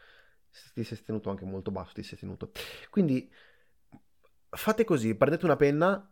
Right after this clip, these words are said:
quando ascoltate, avete ascoltato l'episodio e diteci e scrivete le vostre, i vostri nomi e poi dopo ce li dite e vedremo quante, quante ne riusciremo ad azzeccare noi, quante ne azzeccherete voi.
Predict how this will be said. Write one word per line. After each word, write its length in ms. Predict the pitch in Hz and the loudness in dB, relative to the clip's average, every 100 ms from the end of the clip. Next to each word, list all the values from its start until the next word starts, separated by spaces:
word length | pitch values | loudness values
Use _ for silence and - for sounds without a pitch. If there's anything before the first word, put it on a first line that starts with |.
| _ | _
quando 200 | - 123 | 0 0
ascoltate, 280 | - 113 117 117 113 110 - | 4 4 6 2 2 0 0
avete 200 | 123 113 | -4 -6
ascoltato 300 | - 117 110 | -8 -4 -2
l'episodio 580 | 110 117 123 139 151 | 0 4 6 4 0
e 380 | - 110 110 _ - | 0 0 0 _ -12
diteci 760 | 123 123 160 180 170 - 185 | -10 -8 -10 -8 -6 -4 -2
e 40 | 120 | -4
scrivete 400 | - 131 131 131 | -4 -2 0 2
le 60 | |
vostre, 680 | 117 110 - 117 113 107 - - | 2 0 -2 -2 -2 -2 -8 -12
i 80 | 117 | -6
vostri 340 | 107 - 120 | -6 -6 -8
nomi 280 | 107 98 123 - | -6 -6 -8 -12
e 120 | - 135 | -10 -6
poi 100 | 151 | -4
dopo 220 | 143 127 | -4 -6
ce 120 | - | -6
li 60 | 113 | -4
dite 460 | 107 101 127 123 101 104 | -4 -4 -4 -4 -4 -6
e 80 | 101 | -6
vedremo 540 | 101 104 107 104 101 - | -4 0 0 0 -6 -4
quante, 580 | 127 117 113 117 110 - - - | -2 -2 0 -2 -2 -6 -20 -20
quante 260 | - 117 110 | 0 0 0
ne 80 | 117 | -2
riusciremo 340 | 110 - 117 104 | -2 -2 0 0
ad 80 | |
azzeccare 380 | 104 98 - 113 | 0 -2 2 2
noi, 320 | 127 151 180 | 4 0 -2
quante 320 | - 110 107 113 | 2 2 2 -4
ne 60 | |
azzeccherete 440 | 101 104 - 104 127 | -6 -6 -4 -2 2
voi. 340 | 107 104 | 2 2